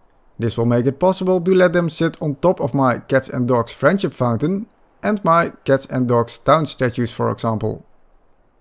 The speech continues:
But also other objects containing deco slots, like this picnic table from the Jungle Adventure game pack,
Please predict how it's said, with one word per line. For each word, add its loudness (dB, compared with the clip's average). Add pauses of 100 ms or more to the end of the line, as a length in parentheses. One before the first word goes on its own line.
(160)
But 2
also 4
other 6
objects 2
containing 2
deco 2
slots, -2
like -2
this -2
picnic -4
table 2
from -4
the 0
Jungle 2
Adventure 0
game 4
pack, 0